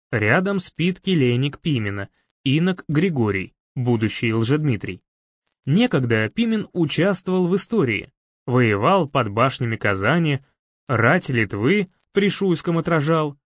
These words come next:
и видел роскошь двора Иоанна Грозного. Теперь он отрешен от быстротекущей современности. Первым поняв причину смуты, цареубийства,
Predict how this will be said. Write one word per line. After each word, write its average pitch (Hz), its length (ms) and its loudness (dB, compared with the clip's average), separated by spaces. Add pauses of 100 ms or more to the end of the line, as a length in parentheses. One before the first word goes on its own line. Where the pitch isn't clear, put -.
(380)
и 131 100 4
видел 202 420 2
роскошь 156 420 0
двора 131 380 2
Иоанна 143 320 0
Грозного. 107 540 -4 (640)
Теперь 190 500 2
он 196 120 0
отрешен 165 720 0
от 127 180 0
быстротекущей 135 840 -2
современности. 139 840 -4 (560)
Первым 107 420 2
поняв 110 360 0
причину 104 440 -4
смуты, 139 500 -2 (280)
цареубийства, 147 800 0